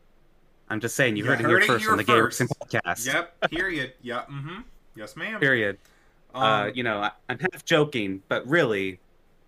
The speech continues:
Speaker 2: You're not.
Speaker 1: Really, I'm not. Like,
Speaker 2: Yeah.
Speaker 1: this
Speaker 2: I think, yeah, I hope it happens 'cause I feel like you're gonna pop off.
Speaker 1: I will pop off.
Speaker 2: Yeah, and you
Speaker 1: Like,
Speaker 2: should.
Speaker 1: I should.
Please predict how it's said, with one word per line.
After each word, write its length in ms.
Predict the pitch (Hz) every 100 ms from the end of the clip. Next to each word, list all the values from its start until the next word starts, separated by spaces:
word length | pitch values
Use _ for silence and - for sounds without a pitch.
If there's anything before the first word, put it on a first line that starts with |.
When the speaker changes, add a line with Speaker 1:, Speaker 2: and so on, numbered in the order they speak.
| 127
Speaker 2:
You're 160 | 120
not. 340 | 113 127 104 - -
Speaker 1:
Really, 720 | 123 170 151 104 92 87 95 -
I'm 140 | 120
not. 400 | 143 113 90 90 -
Like, 140 | 104
Speaker 2:
Yeah. 80 | 127
Speaker 1:
this 220 | - - _ _ _ -
Speaker 2:
I 140 | 151
think, 440 | 196 247 247 233 -
yeah, 240 | 175 196 -
I 200 | 190 254
hope 240 | 240 226 240
it 100 | 226
happens 400 | 220 226 240 226
'cause 160 | 175
I 80 | 165
feel 160 | 160 185
like 120 | 165
you're 100 | 160
gonna 140 | 170 135
pop 320 | - 135 -
off. 460 | 107 95 95 - _ _ _ _ _ _ _ _ -
Speaker 1:
I 140 | 403 440
will 340 | 240 440 220
pop 340 | - 147 120
off. 600 | 120 104 95 95 - - _
Speaker 2:
Yeah, 340 | 156 240 339 139
and 280 | 151 220
you 80 | 285
Speaker 1:
Like, 200 | 311 330
Speaker 2:
should. 520 | 440 453 254 135 110 - _ - - -
Speaker 1:
I 100 | 190
should. 580 | - 427 453 104 87